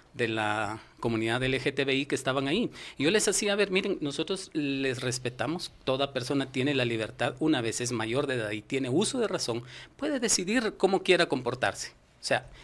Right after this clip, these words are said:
el Estado ni ninguna ley puede, puede obligarlos de cierta manera a, a pensar de cierta manera.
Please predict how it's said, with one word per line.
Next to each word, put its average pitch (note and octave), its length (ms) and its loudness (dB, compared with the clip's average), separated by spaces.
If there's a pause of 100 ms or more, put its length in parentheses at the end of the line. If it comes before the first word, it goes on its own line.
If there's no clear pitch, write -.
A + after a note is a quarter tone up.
el C3 120 -2
Estado C#3+ 380 4
ni C3 100 2
ninguna D3 320 2
ley F3 220 4
puede, E3+ 500 4
puede E3 380 4
obligarlos C#3+ 1040 2
de B2+ 100 -2
cierta C3+ 300 0
manera C3 440 0
a, B2+ 120 -2
a C3 180 -6
pensar C3+ 300 -2
de F3+ 60 -2
cierta B2+ 240 -2
manera. A#2 260 -4